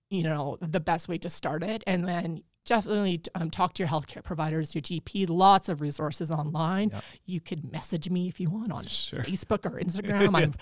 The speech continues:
Speaker 1: pretty easy to find.
Speaker 2: Right.
Speaker 1: Yeah, but first, I just say thank you for even considering it.
Speaker 2: Yeah.
Speaker 1: Um, if you, like, I, I know there's two boys right now, the age of ten, that are waiting for organs.
Speaker 2: Mm-hmm.
Speaker 1: Um, it's not just, like,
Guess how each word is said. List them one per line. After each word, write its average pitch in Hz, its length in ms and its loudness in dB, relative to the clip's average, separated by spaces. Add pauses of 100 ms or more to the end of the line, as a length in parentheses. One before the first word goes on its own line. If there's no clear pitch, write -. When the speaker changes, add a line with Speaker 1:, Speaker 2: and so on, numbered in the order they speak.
(220)
Speaker 1:
pretty 254 280 4 (120)
easy 180 220 2
to 180 80 2
find. 185 500 4
Speaker 2:
Right. 131 240 6 (120)
Speaker 1:
Yeah, 196 240 10
but 165 160 4
first, 202 180 4
I 170 80 4
just 170 160 -4
say 165 120 -2
thank 147 220 -6
you 156 80 0
for 180 140 -4
even 160 200 0
considering 147 720 -2
it. - 360 -6
Speaker 2:
Yeah. 104 180 0 (120)
Speaker 1:
Um, 156 480 2
if - 180 0
you, 190 140 4
like, 160 300 0 (320)
I, 165 180 0
I - 40 4
know 165 180 4
there's 160 280 0
two - 220 0
boys 160 400 0
right 160 140 0
now, 156 220 2
the 156 180 -2
age 165 180 2
of 156 140 -8
ten, 160 240 0
that 165 120 2
are 165 160 2
waiting 160 300 2
for - 220 -2
organs. 196 640 0
Speaker 2:
Mm-hmm. 107 200 -2 (200)
Speaker 1:
Um, 160 580 2 (180)
it's 175 220 -2
not 165 280 2
just, - 220 -4
like, 151 220 -2